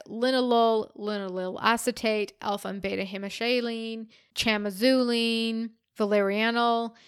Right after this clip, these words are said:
lots of sesquiterpenes and sesquiterpene alcohols. And those earthy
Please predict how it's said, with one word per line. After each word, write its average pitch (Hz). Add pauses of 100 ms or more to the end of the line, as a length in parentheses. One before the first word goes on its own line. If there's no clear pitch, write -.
(140)
lots 247
of 359
sesquiterpenes 214
and 202
sesquiterpene 208
alcohols. - (160)
And 220
those 233 (260)
earthy 277